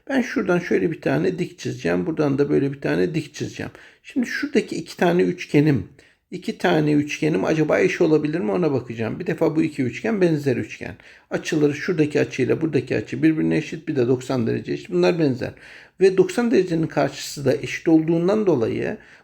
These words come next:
burada nedir? Bir eşlik var. Bu durumda ben buradaki, şuradaki üçgeni, yani, e, şeklimizdeki M K B L üçgenini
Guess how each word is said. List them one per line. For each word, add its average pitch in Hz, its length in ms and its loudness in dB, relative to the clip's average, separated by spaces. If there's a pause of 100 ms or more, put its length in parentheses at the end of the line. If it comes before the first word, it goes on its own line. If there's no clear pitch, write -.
burada 185 280 6
nedir? 165 360 -2
Bir 196 160 0
eşlik - 440 -4
var. 113 240 -6
Bu 240 120 -4
durumda 160 500 2 (340)
ben 180 580 0
buradaki, 175 720 4 (260)
şuradaki 220 720 0
üçgeni, 127 840 0 (260)
yani, 139 480 4 (240)
e, 143 200 0
şeklimizdeki 156 800 2
M 143 200 2
K 143 260 4
B 170 180 4
L - 20 -6
üçgenini 180 760 0